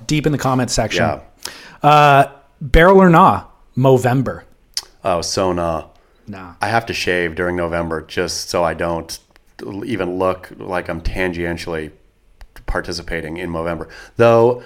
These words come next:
Speaker 2: I got a weird, uh, tagged in a really weird, uh, Instagram message that said something about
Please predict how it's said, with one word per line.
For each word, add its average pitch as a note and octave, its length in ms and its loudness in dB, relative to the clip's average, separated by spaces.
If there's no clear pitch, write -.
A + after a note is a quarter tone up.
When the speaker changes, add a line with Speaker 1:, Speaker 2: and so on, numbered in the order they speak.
Speaker 2:
I B2 60 -10
got D3+ 120 0
a F#3 40 4
weird, B2 800 2
uh, F2+ 600 2
tagged G#2 440 0
in B2 100 -4
a F#2+ 80 -2
really G#2 340 -2
weird, G2 760 -2
uh, E2+ 360 -2
Instagram F2 600 -4
message E2+ 540 -6
that G2 160 -4
said G#2 580 0
something B2+ 360 -2
about G2+ 480 0